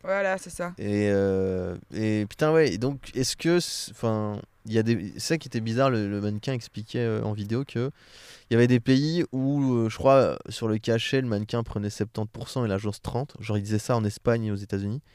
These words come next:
Speaker 2: Et quand en France, c'était l'inverse, quand t'avais genre le, l'agence qui prenait un truc genre soixante pour cent.
Speaker 1: Blindé.
Speaker 2: Et que, euh, il y avait ce côté, euh,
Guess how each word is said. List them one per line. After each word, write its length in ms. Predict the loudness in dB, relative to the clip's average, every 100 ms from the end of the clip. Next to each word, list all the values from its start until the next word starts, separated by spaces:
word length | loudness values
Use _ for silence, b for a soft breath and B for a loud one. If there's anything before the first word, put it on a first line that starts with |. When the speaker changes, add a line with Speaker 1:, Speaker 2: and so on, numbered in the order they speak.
| b b b -8
Speaker 2:
Et 80 |
quand 220 | 6 6 6 0
en 360 | 0 2 2
France, 260 | 2 4 2
c'était 140 | 2
l'inverse, 340 | 0 2 0 -2
quand 80 | -8
t'avais 220 | -2 2
genre 160 | 2 4
le, 220 | 4 4
l'agence 380 | 2 2 2 -2
qui 100 | -2
prenait 380 | 0 2 0 -2
un 60 |
truc 180 | -8 -10
genre 180 | -10 -8 -8
soixante 480 | -4 -2 0 2 0
pour 60 | 0
cent. 20 |
Speaker 1:
Blindé. 240 | 0 0 -4 B B
Speaker 2:
Et 100 | -2
que, 120 | 6 10
euh, 280 | 10 10
il 40 | 10
y 40 |
avait 160 | 8 4
ce 100 | 0
côté, 360 | -4 2 4 6
euh, 360 | 6 4 2